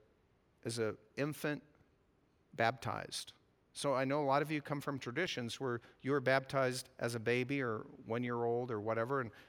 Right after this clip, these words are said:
and this upsets people when I say this, apparently. But, uh, what I'm saying is, baptism in the Bible is only for people who have are old enough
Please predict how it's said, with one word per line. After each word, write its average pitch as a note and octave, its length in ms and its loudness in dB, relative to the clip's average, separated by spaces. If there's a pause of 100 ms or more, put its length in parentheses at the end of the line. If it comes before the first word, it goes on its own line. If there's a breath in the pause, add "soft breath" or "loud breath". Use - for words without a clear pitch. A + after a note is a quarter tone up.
(120 loud breath)
and B2 120 -4
this D3 200 -2 (120)
upsets - 440 0
people G#2+ 300 -8
when G2+ 140 -6
I G#2 60 -6
say B2 200 0
this, G2 300 -6 (1040 soft breath)
apparently. - 380 -8 (420 soft breath)
But, B2+ 200 0
uh, A2+ 220 4 (600)
what D#3+ 120 0
I'm C3+ 80 2
saying D3 440 2
is, A2 280 -2 (1500 soft breath)
baptism F#3 600 4
in D3+ 80 0
the B2 80 2
Bible C#3 520 2 (1300 soft breath)
is C3+ 260 0 (140)
only F#3 240 2
for - 160 -2
people D3 320 -2
who C#3+ 140 0
have B2+ 180 0 (360 loud breath)
are C3+ 140 4
old F3+ 200 4
enough D3 380 -2